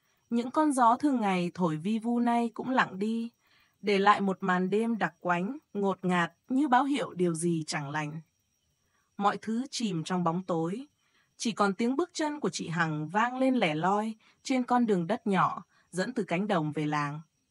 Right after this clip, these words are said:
Bỗng, chị nghe thấy tiếng động lạ phía sau lưng. Ban đầu, chỉ là tiếng sột soạt nhẹ như gió luồn qua lá cây, nhưng rồi tiếng động ấy càng lúc càng gần, dồn dập như có thứ gì đó đang di chuyển theo chị.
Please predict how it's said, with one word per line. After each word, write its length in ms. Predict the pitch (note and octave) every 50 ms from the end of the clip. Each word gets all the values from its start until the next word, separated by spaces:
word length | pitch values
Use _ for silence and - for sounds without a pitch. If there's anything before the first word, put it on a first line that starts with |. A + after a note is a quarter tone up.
| _ _ _ _ _ _ _ _ _ _ -
Bỗng, 400 | G3 F#3 F#3+ - - C4 C#4+ D4+ -
chị 200 | - - B3 E3+
nghe 180 | F3 G#3 A3 G#3+
thấy 220 | - G3 F#3+ G#3
tiếng 220 | - A3+ G#3 A#3
động 220 | B3 D4 A#3+ - -
lạ 260 | F3 F3 E3+ E3+ E3+
phía 120 | - E3+ F3
sau 200 | F3 - G3+ G3
lưng. 300 | G3 G3+ G3 G3 G3 F#3+ - _ _ _ _ _ _ _ _ _ _ _ _ _ -
Ban 220 | F#3+ G3 G3+ G#3
đầu, 340 | G3 F#3+ F#3 F#3 F#3 F#3 F#3 - -
chỉ 160 | - - G#3+
là 180 | G3 G3 F#3 F3+
tiếng 260 | - G#3 G3 A#3+ D4
sột 240 | - - B3 G3 -
soạt 320 | - G#3 G3 F3 - -
nhẹ 340 | F#3 F3+ F3 E3+ E3 - _ _ _ _ _ -
như 180 | - A3+ B3 B3
gió 260 | G3+ G#3 F#3 F#3 G#3+
luồn 280 | C4 C4+ A#3 F#3+ F3
qua 180 | E3 - F3+ F3
lá 180 | E3+ E3 E3+ F3+
cây, 320 | - A3+ A3 A3 A3 A3+ A3+ _ _ _ _ _ _ _ _
nhưng 200 | - A#3 B3 A#3+
rồi 240 | G#3 A3 G#3+ G3+ F#3+
tiếng 240 | F#3+ - G#3 A#3+ C#4+
động 180 | D#4 B3 -
ấy 300 | - F3+ F3+ F#3+ B3+ D4+ D#4
càng 200 | - B3 G3 F#3
lúc 160 | G#3+ D4 D#4 -
càng 200 | - - E3+ E3
gần, 340 | D#3 E3 D#3+ D#3+ D#3 D#3 D#3+ - _ _ _ _ _ _ -
dồn 280 | - G3 G#3 G3+ G3
dập 200 | F3+ G#3+ G#3 G#3 -
như 160 | A3 A3+ B3
có 160 | A#3+ - G#3+
thứ 160 | A3 - C4 B3+
gì 180 | A#3+ C4+ G#3+
đó 280 | F#3 E3+ E3 E3+ F#3+ A3
đang 200 | A3+ A#3 A3+ G#3+
di 120 | G#3 A#3 G#3+
chuyển 240 | - - A#3 E3 D#3
theo 180 | D#3 F#3+ G3+
chị. 320 | G3 - - F3+ F3+ -